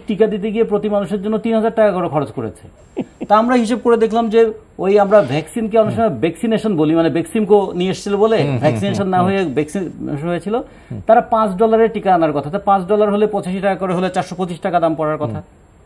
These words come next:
Speaker 1: সিনোভ্যাকেরটা যদি দশ ডলার হয়, তাহলে আটশো পঞ্চাশ টাকা পড়ার কথা। তা স্বাস্থ্য মন্ত্রণালয় কীভাবে প্রতি টিকাতে তিন হাজার টাকা খরচ দেখালো? তার মানে কত দিক থেকে মানুষকে যে, আহ, তথ্য বিভ্রাটের মধ্যে ফেলে দেওয়া হচ্ছে।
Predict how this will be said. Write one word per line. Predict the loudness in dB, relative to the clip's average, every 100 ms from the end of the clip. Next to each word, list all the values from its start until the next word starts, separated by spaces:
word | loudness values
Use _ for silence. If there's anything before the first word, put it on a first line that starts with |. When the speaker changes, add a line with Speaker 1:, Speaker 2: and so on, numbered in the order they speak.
| -20 -20 _ _ -20 -20 -20 -20 -6
Speaker 1:
সিনোভ্যাকেরটা | 0 4 4 2 0 0
যদি | 0
দশ | 2 0 0
ডলার | 0 0
হয়, | 0
তাহলে | 2
আটশো | 0 0 -6
পঞ্চাশ | -4 -2
টাকা | -2 -2 -4
পড়ার | -2 -2
কথা। | -2 -6 -12 -16 -14
তা |
স্বাস্থ্য | -4 -4 -2
মন্ত্রণালয় | 0 0 0 -2
কীভাবে | 0 0 0
প্রতি | 0 -2 -4
টিকাতে | -4 -4 -4
তিন | -4 -2
হাজার | -2 -2
টাকা | -2
খরচ | -2 -4
দেখালো? | -4 -4 -6 -8 -14 _ _ -20 _ -20 _
তার | -4 -2
মানে | 0 -2 -4 -2
কত | -4 -2
দিক | -2 -2 -4
থেকে | -6 -6 -6 -6 -10
মানুষকে | -4 -2 -2 -4 -2
যে, | 0 0 -2 -12 -14
আহ, | -8 -6 -8 -10 -2
তথ্য | -2 -2 -4
বিভ্রাটের | -2 -2 -2 -2 -2
মধ্যে | -2 -2
ফেলে | -4 -2
দেওয়া | 0
হচ্ছে। | -2 -8